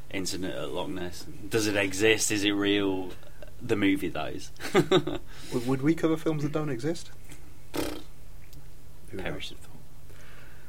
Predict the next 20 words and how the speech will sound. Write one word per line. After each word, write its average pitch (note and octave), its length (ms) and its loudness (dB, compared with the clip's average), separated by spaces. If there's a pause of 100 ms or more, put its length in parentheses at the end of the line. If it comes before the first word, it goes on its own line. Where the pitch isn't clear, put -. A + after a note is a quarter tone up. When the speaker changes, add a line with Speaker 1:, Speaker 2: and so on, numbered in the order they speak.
(400)
Speaker 2:
All D3 120 12
right, C#3 200 12
now A2+ 100 2
he A#2+ 60 2
gets A#2+ 200 2
on A#2+ 80 2
to A2+ 100 -2
the G2 60 -2
long A2 200 2
ones. F#2+ 380 0 (480)
Hans A#2 380 6
Speaker 1:
Uh, C#3 60 12
Speaker 2:
Olo. B2 680 12
Speaker 1:
Facebook. - 40 -2
Facebook. A#2 480 4 (160)
Speaker 2:
<laughs> - 140 -6 (120)
Hans C3 240 4
Olo A#2 240 4
Johansson. C#3 840 2 (420)
Hi. D#3 520 4